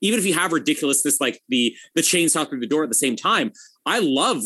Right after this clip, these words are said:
this section of the story. I love that you have the visual of guys in hazmat suits and them having to, you know, quarantine this off. The one knock against it, though, is, yes, we know that this isn't the virus, uh, that, uh, it, it turns out it was just, uh, I don't know, like,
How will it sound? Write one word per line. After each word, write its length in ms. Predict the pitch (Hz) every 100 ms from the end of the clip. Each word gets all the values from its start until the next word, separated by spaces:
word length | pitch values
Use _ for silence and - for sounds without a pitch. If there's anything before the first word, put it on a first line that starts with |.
| -
this 200 | 127 165
section 200 | 180 -
of 20 | 156
the 20 |
story. 180 | 214 180
I 100 | 180
love 260 | 151 202 214
that 140 | 185
you 80 | 175
have 240 | 151 139 - - -
the 80 |
visual 480 | 151 113 214 214 175
of 100 | 147
guys 220 | 143 156
in 80 | 160
hazmat 460 | 135 143 151 147 139
suits 240 | - 143
and 80 | 131
them 80 | 147
having 180 | 156 143
to, 140 | 127 - - _ -
you 120 | 123
know, 40 |
quarantine 520 | 117 160 180 165 165
this 140 | 156 151
off. 240 | 135 135 - _ _ _
The 300 | 180 - 185
one 480 | 170 190 240 226 -
knock 320 | 160 202 143 202
against 400 | 147 175 208 226
it, 120 | 190
though, 300 | 247 277 269 _ - -
is, 340 | 180 170 147 - _ _ _ -
yes, 280 | 170 240 -
we 140 | 240
know 240 | 196 180 190
that 200 | 170 120
this 180 | 156 -
isn't 280 | 143 165
the 60 | 165
virus, 640 | 139 120 113 196 - - -
uh, 260 | 135 127
that, 380 | 110 131 120 -
uh, 220 | 127 117 117
it, 160 | 127
it 60 | 139
turns 320 | - 151 131
out 140 | 139 135
it 40 |
was 160 | 123 104
just, 360 | 127 - -
uh, 40 | 160 -
I 120 | 104
don't 100 | 113
know, 160 | 113 104
like, 160 | 101